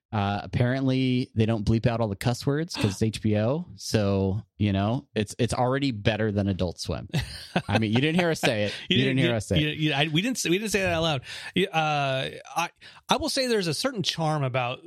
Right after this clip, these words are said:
Speaker 2: uh, ble-, bleeping out cuss words, like Reno nine one one, uh, when,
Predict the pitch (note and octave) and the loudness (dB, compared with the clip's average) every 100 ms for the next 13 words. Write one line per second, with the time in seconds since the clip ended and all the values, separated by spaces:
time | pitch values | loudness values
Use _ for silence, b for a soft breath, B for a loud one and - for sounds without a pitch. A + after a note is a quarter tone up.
0 | - - D3 - _ - C#3 B2+ A2 E3+ | -20 -16 -16 -16 _ -6 -6 -6 -6 -6
1 | - C#3+ D#3+ D3 C3 C3 B2 - C3 B2+ | -2 -2 -2 -2 -2 -2 -4 -4 -2 -2
2 | A#2+ A#2 A#2 A#2 - B B B D#3 G3+ | -4 -4 -4 -8 -16 B B B -2 0
3 | G#3+ G3 F3+ E3+ D3+ C#3 B2+ C3 A#2+ A2+ | 0 2 2 0 0 2 2 0 0 -2
4 | A2 B B B B C3 B2 D3 C#3+ C3+ | -2 B B B B -2 -2 0 0 0
5 | C3 B2 | 0 -2